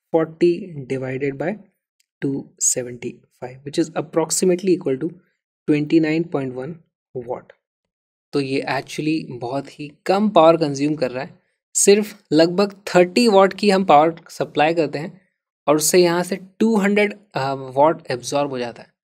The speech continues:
अब इसमें आपसे और एक सवाल पूछा जा सकता है कि भाई यहाँ पर रिजेक्ट कितनी हो रही है, रिजेक्ट कितनी हो रही होगी? यहाँ से जो पावर आई, यहाँ से जो पावर आई, वो यहाँ पर गई है, तो उसका टोटल आंसर रहेगा टू ट्वेंटी नाइन पॉइंट वन वाट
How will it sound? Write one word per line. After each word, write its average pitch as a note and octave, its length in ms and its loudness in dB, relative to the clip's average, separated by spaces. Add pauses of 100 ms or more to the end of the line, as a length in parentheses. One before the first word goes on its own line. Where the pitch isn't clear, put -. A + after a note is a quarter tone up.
(360)
अब - 60 -16
इसमें E3+ 180 -4
आपसे E3+ 200 -4
और D#3 220 -2
एक G#3 100 -4
सवाल F3+ 240 -2
पूछा E3 240 -2
जा D3 140 0
सकता - 220 -10
है F#3+ 40 -6
कि F#3+ 100 -12
भाई G3+ 140 -2
यहाँ E3 240 -2
पर F3+ 140 -8
रिजेक्ट D#3 400 0
कितनी G#3 340 -2
हो E3 120 0
रही B2 100 -10
है, - 120 -20 (540)
रिजेक्ट E3+ 300 0
कितनी F#3+ 260 0
हो F#3 80 4
रही F3+ 80 4
होगी? F#3+ 120 0
यहाँ D#3 320 -4
से E3 120 -8
जो E3+ 100 0
पावर D#3+ 320 2
आई, F3 120 0
यहाँ D3+ 220 -2
से D3+ 100 -8
जो D#3 120 -2
पावर D#3 200 -2
आई, E3+ 100 -4
वो C#3+ 240 -4
यहाँ B2+ 240 -6
पर C3+ 120 -8
गई C3 180 -6
है, F3 180 -20 (360)
तो C#3+ 80 -10
उसका - 220 -8
टोटल C#3 340 -4
आंसर C#3+ 240 -4
रहेगा C#3+ 240 -6
टू E3 360 -4
ट्वेंटी C#3+ 440 -6
नाइन C3+ 260 -10
पॉइंट C3+ 240 -12
वन C#3 240 -10 (300)
वाट D3+ 240 -4